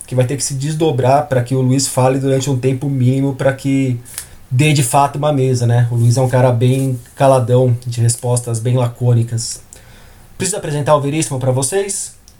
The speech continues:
Como faz parte do protocolo jornalístico, vamos lá.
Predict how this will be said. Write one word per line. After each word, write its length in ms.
Como 440
faz 220
parte 440
do 500
protocolo 580
jornalístico, 580
vamos 380
lá. 260